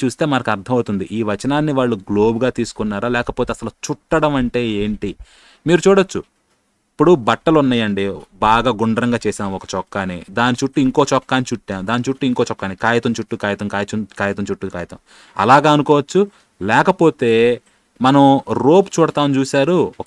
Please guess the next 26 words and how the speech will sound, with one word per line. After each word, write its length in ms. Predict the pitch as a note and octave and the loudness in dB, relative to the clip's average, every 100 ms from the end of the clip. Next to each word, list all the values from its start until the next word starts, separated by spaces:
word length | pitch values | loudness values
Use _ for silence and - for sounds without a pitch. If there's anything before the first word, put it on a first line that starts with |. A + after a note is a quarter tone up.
| - | -2
కర్ర 220 | A#2+ C#3+ | 0 2
తీసుకొని 420 | D3+ C3+ A#2+ B2+ | -2 -2 -2 -2
చిన్నప్పుడు 400 | C3 B2+ C3 A#2+ A2+ | -2 -4 -4 -4 -2
గాలిపటం 440 | A#2 A#2+ A#2 A2+ | 0 0 -2 -2
ఆడేటప్-, 580 | G#2+ G#2 G2+ G2+ _ F2 | -4 -4 -4 -8 _ -10
ఆ, 200 | F#2+ F#2+ F#2 | -8 -6 -4
గాలిపటాన్ని 480 | G#2+ A2 G#2 G#2+ G2+ | -2 -2 -4 -4 -4
ఎగరేసేటప్పుడు 540 | G2+ - G2+ F#2+ F#2+ | -6 -6 -8 -8 -8
కానీ 200 | F#2+ F#2+ | -6 -6
అది 320 | F2+ A2 E2+ _ - - F#2 | -6 -8 -8 _ -20 -20 -2
దారం 440 | A2 A#2+ C#3 C#3+ | 2 4 4 4
ఒకసారి 440 | A2+ F#2 G#2 G2+ G2 | 0 -2 -4 -4 -4
చుడతాము, 540 | F#2 - F#2 F2+ C#3+ F3+ _ _ - A2+ | -6 -6 -8 -8 -8 -12 _ _ -6 0
దాని 260 | C3 D#3+ E3 | 2 2 0
చుట్టూ 220 | C#3+ D#3+ | 0 2
ఇంకో 300 | B2 A#2+ C#3 | 2 2 0
దారం 320 | A#2+ A2 G#2 G2+ | 0 0 -2 -6
చుడతాం, 340 | F2+ A2 C#3 - | -8 -8 -10 -10
దాని 380 | G#2 B2 C#3+ D#3+ | -6 0 0 0
చుట్టూ 200 | D3+ - | -2 0
ఇంకొకటి 440 | C3+ B2+ A#2+ B2 G2+ | 0 0 -2 -4 -4
చుడతాం. 300 | F#2+ - F#2+ _ _ _ _ - | -6 -8 -18 _ _ _ _ -4
మస్కిటో 400 | C3+ D#3+ F#3+ F3+ | 0 0 0 2
కాయిల్ 300 | E3 C3 A#2 | 4 4 2
ఉంటుంది, 360 | A2+ G2+ F2+ E2+ _ G2 | 0 -2 -6 -8 _ -6
ఒకదాని 460 | A#2+ - D3+ D#3 | -4 0 2 2